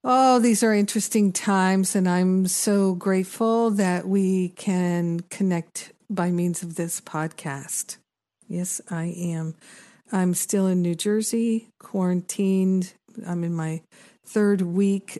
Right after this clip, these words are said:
of self-quarantine. I am simply self-quarantining because it feels like the responsible thing to do. I had come back from California where I was at a conference, and so, um, yep,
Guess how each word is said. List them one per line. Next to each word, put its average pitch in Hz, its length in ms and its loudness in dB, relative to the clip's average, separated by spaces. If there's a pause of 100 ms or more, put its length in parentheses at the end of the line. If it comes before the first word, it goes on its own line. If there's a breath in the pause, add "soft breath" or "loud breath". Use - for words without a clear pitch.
of 170 220 -2
self-quarantine. 190 1500 -2 (640 loud breath)
I 180 840 0 (480)
am 180 320 0
simply 190 540 -2
self-quarantining 185 1300 -2
because 175 360 -6
it 175 100 -10
feels 180 300 -4
like 175 180 -6
the 185 80 -6
responsible 180 640 -4
thing 196 300 -2
to 185 160 -8
do. 214 460 -2
I 175 160 -4
had 175 200 -6
come 180 180 -4
back 160 280 -4
from 175 300 -4 (420 loud breath)
California 196 880 0
where 165 240 -2
I 156 80 -4
was 160 220 -8
at 170 100 -6
a 160 80 -8
conference, 175 880 -8 (100)
and 170 220 -8
so, 160 560 -8
um, 156 440 -10 (760 loud breath)
yep, 359 160 -6